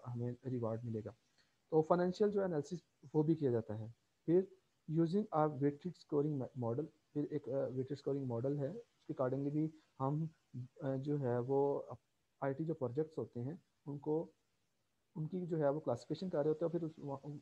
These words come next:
जो बेस्ट हमारे लिए ऑर्गेनाइजेशन के लिए होता है उसको सिलेक्ट कर रहे होते हैं। फिर implementing a balanced score, ये भी एक टेक्निक है कि आप, अ, इसको यूज़ करते हुए ये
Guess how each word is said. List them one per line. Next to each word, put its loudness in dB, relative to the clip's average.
जो -4
बेस्ट 0
हमारे 2
लिए 0
ऑर्गेनाइजेशन -6
के -8
लिए 0
होता -4
है -2
उसको -6
सिलेक्ट -8
कर -6
रहे -8
होते -10
हैं। -10
फिर 2
implementing 0
a 0
balanced 2
score, 0
ये 0
भी 2
एक 0
टेक्निक -4
है -4
कि -16
आप, -8
अ, -6
इसको -6
यूज़ -4
करते -4
हुए -2
ये -4